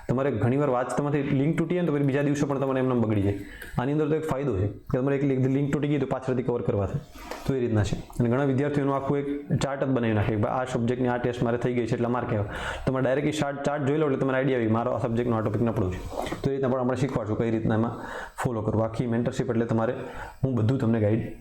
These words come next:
આપીશ, બધું કઈ રીતના વાંચવું, શું વાંચવું એ. મુખ્ય પરીક્ષાની તૈયારી કરો છો તો મુખ્ય પરીક્ષાની તૈયારી કરાવવામાં આવશે નહીં. ઘણાને હોય મુખ્ય પરીક્ષા સાથે સાથે તો નહીં, કેમ કે જો જી એસના ટોપિક છે તો જી એસ તમારે,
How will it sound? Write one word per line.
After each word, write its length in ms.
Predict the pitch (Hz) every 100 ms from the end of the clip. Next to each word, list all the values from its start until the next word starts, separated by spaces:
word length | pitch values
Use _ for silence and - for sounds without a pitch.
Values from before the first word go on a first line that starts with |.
| -
આપીશ, 320 | 110 107 - -
બધું 200 | 110 107
કઈ 120 | 110
રીતના 240 | 107 110
વાંચવું, 280 | 104 104 113
શું 160 | 98 107
વાંચવું 300 | 101 117 101
એ. 40 | 98 - - - - - - - - - -
મુખ્ય 220 | 127 127
પરીક્ષાની 340 | 170 170 165 156
તૈયારી 240 | 143 143
કરો 180 | 139 135
છો 160 | 131 135
તો 160 | 131
મુખ્ય 320 | 104 101 101
પરીક્ષાની 420 | 156 131 123 127 117
તૈયારી 320 | 110 107 110
કરાવવામાં 460 | 113 104 104 101
આવશે 300 | 92 90 -
નહીં. 260 | 95 92 87
ઘણાને 280 | 95 107 110
હોય 140 | 107
મુખ્ય 280 | 98 98 -
પરીક્ષા 280 | 107 104 123
સાથે 260 | 107 104
સાથે 180 | 110 110
તો 120 | 107
નહીં, 300 | 107 90 85
કેમ 120 | - 135
કે 100 | 147
જો 120 | 147
જી 200 | 101 117
એસના 320 | 143 147 147
ટોપિક 360 | 143 131 135 131
છે 360 | 131 104 -
તો 120 | -
જી 180 | 113 110
એસ 460 | 131 135 135 - -
તમારે, 420 | 120 127 135 135